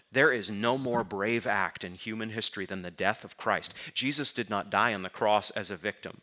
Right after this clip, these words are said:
Poor Jesus. Jesus laid his own life down by his own will. And John frames Jesus' death as an act of war. The reason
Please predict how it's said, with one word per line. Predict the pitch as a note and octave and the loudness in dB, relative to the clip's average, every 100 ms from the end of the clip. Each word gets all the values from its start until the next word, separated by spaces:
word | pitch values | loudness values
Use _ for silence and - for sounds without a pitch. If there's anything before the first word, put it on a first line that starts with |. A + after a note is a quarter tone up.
| - | -18
Poor | - - A3 | -12 -2 -2
Jesus. | - - C#4+ - - - - - - | -2 -6 -8 -10 -8 -8 -10 -12 -4
Jesus | A2+ C#3 D#3+ B2+ - - | 0 2 4 4 4 2
laid | G#2 A2 D3 E3 | 4 6 6 2
his | D3 G#2+ - - | 0 -2 -2 2
own | B2+ C#3+ D3+ | 2 2 -2
life | A2+ A2+ A2+ - G#2 | 0 0 -2 -6 -4
down | G#2+ A#2 A#2+ B2 | 0 0 0 -2
by | G#2 G#2 A#2+ | 2 4 4
his | B2 G#2 F#2 - - | 2 -2 -2 -4 -4
own | A2 A2 A2+ A#2+ A#2 - _ F#2 | -2 -2 -4 -8 -12 -20 _ -14
will. | F2+ A2 A2+ F2 D#2+ - _ _ _ _ _ _ _ _ _ _ - | 0 4 4 2 -4 -18 _ _ _ _ _ _ _ _ _ _ -8
And | G2 F#2 | -8 -2
John | - A2+ B2 B2 G#2 F2 E2+ F2+ _ | 0 4 4 4 2 -2 -8 -16 _
frames | - - - G#2 A2 G2 E2+ E2+ - - - - | -14 -10 -2 0 2 0 -6 -6 -6 -6 -10 -6
Jesus' | - A2+ A2+ G2 F2+ - - - F2 | -2 -2 -2 -2 -4 -6 -6 -10 -14
death | F2 D#3+ D#3+ - - _ _ - - - - | -8 -6 -8 -12 -18 _ _ -20 -20 -20 -14
as | F#2 | -12
an | F#2 F2 | -12 -12
act | - - - - - - _ _ - | -8 -8 -8 -10 -16 -18 _ _ -20
of | F2 - D2+ | -20 -20 _
war. | E2 F2 - - - - _ _ _ _ _ _ _ _ | -14 -12 -12 -18 -20 -20 _ _ _ _ _ _ _ _
The | - E2+ | -14 -8
reason | G2 A#2+ F#2+ D#2 | -4 -2 -4 -8